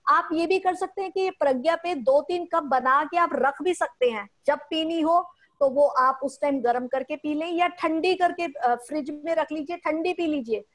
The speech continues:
अगर आपको, जिनको अच्छी लगती हो Late night। तो उसमें क्योंकि गुड़ है, सब है, तो आपको एक, अ, sugar की feeling भी आ जाएगी। आप बस इस पथ पे चलते रहिए, आपको जहां जो डाउट है,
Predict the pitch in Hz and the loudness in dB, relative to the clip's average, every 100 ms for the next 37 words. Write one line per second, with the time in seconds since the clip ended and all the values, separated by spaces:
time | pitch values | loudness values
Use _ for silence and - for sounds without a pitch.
0 | _ 262 277 269 269 285 269 262 269 262 | _ 0 2 2 0 -2 -2 0 0 -2
1 | - 247 226 - 220 214 196 _ _ _ | -4 -8 -8 -10 -10 -8 -12 _ _ _
2 | 240 277 294 285 247 226 277 277 277 302 | 2 4 4 -2 -6 -2 0 0 -2 -6
3 | 330 294 330 214 277 302 294 294 294 254 | -4 -4 -4 0 2 2 0 -2 -2 -4
4 | 294 339 - 254 - 277 285 - _ _ | -4 0 2 0 2 2 2 -2 _ _
5 | - - _ 226 233 - 285 269 277 269 | -16 -16 _ -4 -4 -2 -2 2 2 0
6 | 233 226 285 277 262 247 240 226 208 196 | -4 -6 -6 -4 -6 -4 -4 -2 -2 -2
7 | 202 190 196 185 _ _ _ _ _ _ | -6 -6 -10 -14 _ _ _ _ _ _
8 | _ _ _ - 254 320 339 339 349 - | _ _ _ 0 2 2 2 0 0 -8
9 | 466 - 330 - 320 - 359 359 311 311 | -12 -6 -6 -2 -4 -2 -2 0 0 0
10 | 320 320 339 349 262 285 - 330 214 277 | -2 -2 -2 0 2 0 0 -4 -2 -2
11 | 262 349 247 - 311 370 285 269 269 262 | 0 0 0 -2 0 2 2 2 2 -2
12 | 254 392 | -6 -6